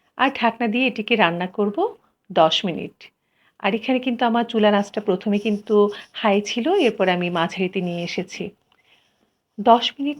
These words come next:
রান্না করার পর এবার আমি ঢাকনাটা উঠিয়ে দেখতে পাচ্ছি আমার মাছগুলো কিন্তু প্রায় হয়ে এসেছে। এ পর্যায়ে এখন আমি দিয়ে দেব কাঁচামরিচ। এখানে আমি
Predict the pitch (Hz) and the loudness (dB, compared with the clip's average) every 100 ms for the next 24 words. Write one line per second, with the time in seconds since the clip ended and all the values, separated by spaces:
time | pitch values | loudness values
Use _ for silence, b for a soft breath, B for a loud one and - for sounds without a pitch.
0 | 233 196 196 214 226 233 240 196 262 285 | -2 0 0 -2 0 -2 -2 -2 -2 -2
1 | 185 180 175 180 185 - 175 - 185 214 | -2 -2 -4 -4 -4 -6 -10 -10 -8 -6
2 | 320 320 214 - 208 190 190 196 180 185 | -4 -4 -6 0 0 0 -4 -4 -4 -4
3 | 214 185 185 180 180 165 - - 208 226 | -8 -6 -4 -4 -4 -4 -6 -6 -6 -6
4 | 285 - 240 247 196 175 170 - 170 - | -12 -4 -2 0 -2 -2 -4 -8 -14 -12
5 | 175 - _ _ _ _ _ _ - 247 | -12 -12 _ _ _ _ _ _ -6 -6
6 | 247 262 247 262 247 240 240 226 214 202 | 0 0 2 -2 0 -2 0 0 2 2
7 | 190 196 190 320 349 202 180 175 165 175 | 2 0 -2 -4 -6 -8 -6 -6 -8 -8
8 | 190 _ - _ _ _ _ - 220 220 | -10 _ -20 _ _ _ _ -8 -8 -2
9 | 233 240 226 208 | 0 2 2 2